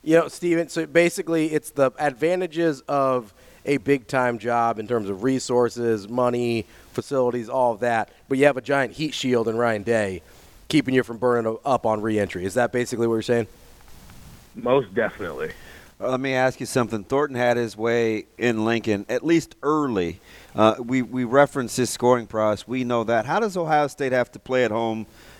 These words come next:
Speaker 3: tonight to continue the, what momentum they're trying to build?
Speaker 2: Just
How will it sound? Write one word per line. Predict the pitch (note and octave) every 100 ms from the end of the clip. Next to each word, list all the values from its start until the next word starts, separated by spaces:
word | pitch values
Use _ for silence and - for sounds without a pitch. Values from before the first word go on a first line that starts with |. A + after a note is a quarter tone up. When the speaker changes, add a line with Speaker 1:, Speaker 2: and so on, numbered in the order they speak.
| -
Speaker 3:
tonight | - B2 A#2 A#2+ A2+ G#2 _ - - -
to | B2
continue | B2+ A2 B2+ A#2+ A#2 A2 G2+
the, | A2 - G#2
what | G#2 B2
momentum | A#2 A2+ G#2+ A2 G#2+
they're | G2+
trying | - A2 G2
to |
build? | E2+ F2+ E2+ D2+ - - - - - _ _ _ _ _ _ A#2
Speaker 2:
Just | C#3